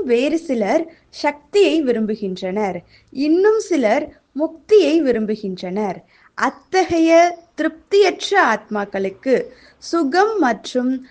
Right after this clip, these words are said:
சாந்தியின், பவித்ரதாவின், ஞானத்தின் துளியை கொடுக்கக்கூடிய மற்றும் பிராப்தி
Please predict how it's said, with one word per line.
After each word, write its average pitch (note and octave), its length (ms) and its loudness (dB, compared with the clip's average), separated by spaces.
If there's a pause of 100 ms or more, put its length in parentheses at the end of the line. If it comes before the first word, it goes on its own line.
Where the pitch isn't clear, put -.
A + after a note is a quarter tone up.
(200)
சாந்தியின், C#4 920 0 (340)
பவித்ரதாவின், B3 1120 -2 (340)
ஞானத்தின் E4 840 2
துளியை C4 520 -2
கொடுக்கக்கூடிய A#3 960 0 (340)
மற்றும் C#4+ 460 -2 (120)
பிராப்தி D4 520 2